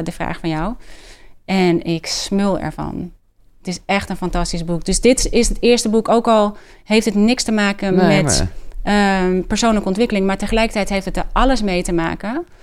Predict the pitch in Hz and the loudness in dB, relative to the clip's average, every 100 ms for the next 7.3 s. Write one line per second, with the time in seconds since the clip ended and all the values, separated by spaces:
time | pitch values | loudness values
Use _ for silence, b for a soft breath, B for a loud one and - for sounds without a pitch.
0 | b b b - 220 240 247 240 214 208 | b b b -4 4 4 4 0 0 0
1 | 202 185 - - - - - 233 262 - | 0 -2 -6 -20 -18 -12 -2 2 2 0
2 | 220 233 226 208 208 - 196 190 - - | -2 -2 0 -2 -4 -4 -4 -4 -8 -6
3 | 196 190 180 175 - - - - - 196 | -2 0 -2 -4 -14 -20 -18 -18 -6 -4
4 | - 185 156 214 247 - 220 190 175 180 | -2 -4 0 2 2 0 -4 -2 0 0
5 | 196 196 202 - 175 180 175 - 180 - | 0 -2 -4 -4 -4 -2 -4 -4 -10 -12
6 | - 202 190 254 240 - 165 - - 226 | -8 -8 -6 -6 -6 -6 -8 -6 -6 -4
7 | 320 107 | -2 -2